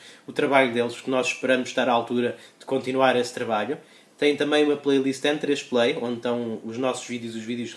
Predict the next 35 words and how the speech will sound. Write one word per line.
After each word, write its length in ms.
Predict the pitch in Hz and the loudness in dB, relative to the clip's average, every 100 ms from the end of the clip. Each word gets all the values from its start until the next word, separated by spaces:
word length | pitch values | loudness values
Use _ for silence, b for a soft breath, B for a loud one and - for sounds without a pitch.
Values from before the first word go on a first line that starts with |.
| - | -4
realizados 500 | 123 120 113 110 - | -2 -2 -2 -2 -6
por 140 | 104 | -10
nós, 300 | 107 101 - B B | -6 -8 -10 B B
por 140 | - 131 | -10 -4
mim 160 | 135 | -2
e 40 | 127 | -2
pelo 200 | 127 127 | -2 -2
Daniel. 480 | 127 127 123 156 B B B | 0 0 0 0 B B B
E 80 | 185 | -4
finalmente, 580 | 202 170 135 127 127 135 | 0 4 4 4 0 0
na 60 | |
última 340 | 117 123 120 117 | 0 0 -2 -2
playlist 500 | 127 120 113 113 - | -2 -2 -2 -4 -6
e 40 | |
a 40 | 113 | -6
principal 520 | 117 117 117 120 117 | -6 -6 -2 -2 0
playlist, 460 | 123 120 131 131 - B B - | -2 -2 -2 -4 -16 B B 0
é 100 | 185 | 2
o 80 | 139 | 4
N 80 | |
três 240 | 135 147 147 | 4 0 2
cast, 460 | 110 113 - - | 0 0 -2 -10
onde 160 | 170 151 | -6 -4
tem 220 | 117 120 | -2 0
o 100 | 135 | 0
arquivo 320 | 147 - 139 | 0 -2 -10
de 60 | - | -10
todos 260 | - 165 135 | -6 -6 -6
os 100 | - | -6
programas 480 | 135 120 113 117 | -4 -2 -2 -4
que 80 | - | -6
nós 140 | 117 107 | -8 -6
fizemos 400 | 117 98 95 107 | -8 -6 -6 -8
até 220 | - 90 | -8 -6
agora. 340 | 92 95 - | -4 -6 -8